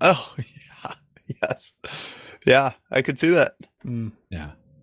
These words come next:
Speaker 3: Interesting.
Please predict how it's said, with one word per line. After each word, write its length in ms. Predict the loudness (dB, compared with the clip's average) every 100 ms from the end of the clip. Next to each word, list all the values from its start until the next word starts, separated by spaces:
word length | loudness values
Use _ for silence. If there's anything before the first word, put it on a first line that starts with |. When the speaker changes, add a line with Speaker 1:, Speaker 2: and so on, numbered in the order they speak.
| _ _ _ _ _ _ _ _ _ _ _ _ _ _ _ _ _ _ _ _ _ _ _ _ _ _ _ _ _ -8
Speaker 3:
Interesting. 600 | -6 -4 -6 -8 -10